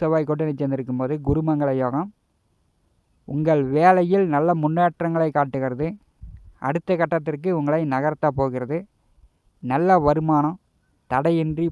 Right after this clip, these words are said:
பணம் கிடைக்கக்கூடிய வாய்ப்பு மிதுன ராசி அன்பர்களுக்கு இந்த ஆடி மாதம் உண்டு. நண்பர்கள் வழியில், உறவினர்கள் வழியில் பணம் கொடுக்கல் வாங்கல் இல்லாம பார்த்துங்க. கணவன் மனைவிக்குள் சண்டை சச்சரவு இல்லாம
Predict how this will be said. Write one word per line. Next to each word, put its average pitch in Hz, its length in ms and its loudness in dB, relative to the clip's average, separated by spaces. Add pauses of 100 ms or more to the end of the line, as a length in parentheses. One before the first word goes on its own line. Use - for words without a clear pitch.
பணம் 147 220 2
கிடைக்கக்கூடிய 139 500 -4 (140)
வாய்ப்பு 135 380 -2 (720)
மிதுன 151 420 0
ராசி 147 260 2
அன்பர்களுக்கு 131 360 -4 (100)
இந்த 131 120 -2 (140)
ஆடி 156 160 2 (100)
மாதம் 139 300 2
உண்டு. 123 200 -4 (1800)
நண்பர்கள் 180 640 4
வழியில், 156 340 0 (840)
உறவினர்கள் 170 640 2
வழியில் 147 340 -2 (680)
பணம் 160 380 2
கொடுக்கல் 160 480 2
வாங்கல் 143 380 2
இல்லாம 139 400 0
பார்த்துங்க. 127 360 -4 (1040)
கணவன் 180 520 4
மனைவிக்குள் 160 540 2 (720)
சண்டை 147 260 0
சச்சரவு 143 400 -4
இல்லாம 135 260 2